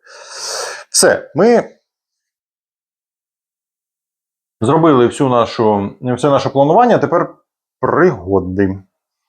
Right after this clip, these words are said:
Пригоди. Хто в нас відправиться, знову ж таки, на пригоду?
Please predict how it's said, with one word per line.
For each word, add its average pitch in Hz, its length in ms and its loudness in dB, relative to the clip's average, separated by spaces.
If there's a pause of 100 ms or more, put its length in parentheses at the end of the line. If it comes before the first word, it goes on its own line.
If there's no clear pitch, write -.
(600)
Пригоди. 98 760 0
Хто 214 140 0
в 226 60 2
нас 185 220 0
відправиться, 143 720 0
знову 123 320 -2
ж - 120 -14
таки, 113 460 -4
на 110 220 0
пригоду? 92 580 -4